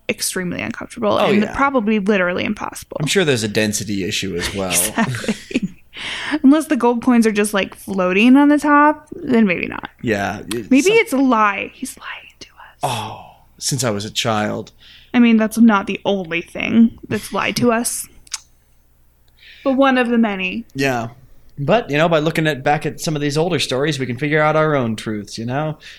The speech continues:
Speaker 2: And that's why we do this.
Speaker 1: Yeah, absolutely. We should reflect on the allegories of the past. We should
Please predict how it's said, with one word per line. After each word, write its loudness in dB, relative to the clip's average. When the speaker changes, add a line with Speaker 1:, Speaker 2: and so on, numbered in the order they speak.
Speaker 2:
And -4
that's 0
why 4
we 0
do 0
this. -6
Speaker 1:
Yeah, 4
absolutely. -2
We 4
should 2
reflect 0
on -2
the 0
allegories -2
of -2
the -2
past. -4
We -4
should 0